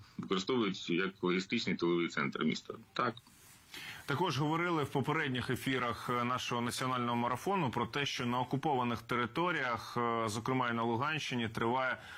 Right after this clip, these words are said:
Speaker 2: паспортизація. Тобто російські паспорти намагаються вс-, всовувати фактично українським громадянам. Як цей процес, е, відбувається в Сєвєродонецьку? Для чого він зараз потрібний? Які вимоги окупанти ставлять взагалі перед місцевим населенням?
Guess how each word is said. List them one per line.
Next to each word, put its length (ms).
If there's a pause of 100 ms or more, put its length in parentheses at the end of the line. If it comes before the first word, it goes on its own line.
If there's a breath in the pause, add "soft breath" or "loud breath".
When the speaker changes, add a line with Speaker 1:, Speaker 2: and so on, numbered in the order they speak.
(120 loud breath)
Speaker 2:
паспортизація. 1200
Тобто 280
російські 420
паспорти 540
намагаються 580
вс-, 460
всовувати 800
фактично 580
українським 460
громадянам. 600 (420 loud breath)
Як 260
цей 140
процес, 600
е, 220
відбувається 500
в 40
Сєвєродонецьку? 1500
Для 240
чого 460
він 180
зараз 320
потрібний? 600
Які 240
вимоги 500
окупанти 580
ставлять 460
взагалі 460
перед 400
місцевим 540
населенням? 600